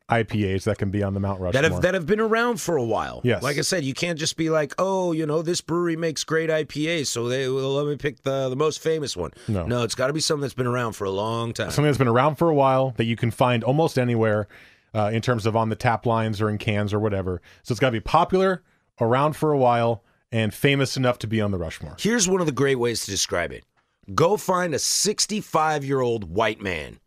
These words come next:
Speaker 2: and ask him, "What I P A do you drink?"
Speaker 1: And he says, "I P A, Coors Light."
Speaker 2: No, no, no, no. Every time I run into, to older generations, that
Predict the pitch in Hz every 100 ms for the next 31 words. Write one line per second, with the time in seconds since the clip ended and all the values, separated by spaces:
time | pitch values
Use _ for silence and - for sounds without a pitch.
0 | _ _ 107 107 107 104 110 92 85 _
1 | 69 98 120 113 - 92 85 73 71 67
2 | 64 50 - _ _ _ _ - _ _
3 | - 107 113 - 110 98 - - - _
4 | _ 175 208 - 143 170 208 165 139 -
5 | - - - 214 - 135 139 196 202 147
6 | 120 160 131 135 117 - - - - 135
7 | 98 - _ - 240 262 220 220 214 196
8 | 175 170 165 143 143 127 113 - 131 120
9 | - 151 170 175 127 147 131 117 104 -
10 | 90 82 - - _ _ _ 107